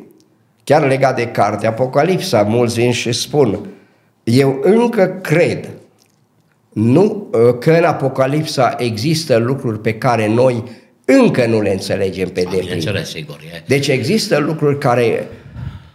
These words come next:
Speaker 1: încearcă oamenii să forțeze într-un fel sau altul, dar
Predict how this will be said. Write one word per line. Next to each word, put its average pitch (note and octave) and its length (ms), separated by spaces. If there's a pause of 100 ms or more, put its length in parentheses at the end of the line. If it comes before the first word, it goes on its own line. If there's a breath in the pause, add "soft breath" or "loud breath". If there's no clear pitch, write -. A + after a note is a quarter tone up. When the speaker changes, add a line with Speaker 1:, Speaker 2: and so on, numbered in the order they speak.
(680 loud breath)
Speaker 1:
încearcă D3 920
oamenii D3+ 640
să C3+ 240
forțeze B2 880
într-un A#2+ 380
fel A#2 400
sau A2+ 300
altul, A#2 640
dar B3+ 480